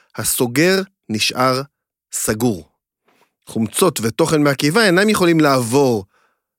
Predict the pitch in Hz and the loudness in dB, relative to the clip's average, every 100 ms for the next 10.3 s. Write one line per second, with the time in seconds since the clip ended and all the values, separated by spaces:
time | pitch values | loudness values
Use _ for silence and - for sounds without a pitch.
0 | _ 113 113 127 139 135 - 107 107 98 | _ 0 2 4 2 0 -2 -4 -4 -4
1 | 101 - - - - _ _ _ _ _ | -4 -6 -10 -20 -20 _ _ _ _ _
2 | 98 104 - 98 - 101 131 160 135 127 | -10 -6 -4 -2 -2 0 2 2 0 -4
3 | - _ _ _ _ - 117 117 127 240 | -10 _ _ _ _ -2 0 2 4 2
4 | - 147 107 104 101 113 - _ - 110 | 0 0 0 -4 -6 -8 -14 _ -8 -4
5 | 110 104 117 131 - _ 117 127 120 107 | -2 0 0 -2 -10 _ -2 -2 -2 0
6 | 127 127 123 _ _ _ 110 120 147 - | 2 0 -2 _ _ _ -4 0 0 -4
7 | - - - - _ _ _ _ 92 - | -14 -14 -16 -18 _ _ _ _ -10 -6
8 | 113 - 143 127 123 - 208 220 196 165 | -2 0 0 0 -4 0 0 2 0 0
9 | 147 151 147 135 135 135 123 - 123 113 | 2 4 4 4 2 0 -2 0 2 2
10 | 156 254 - | 2 0 -4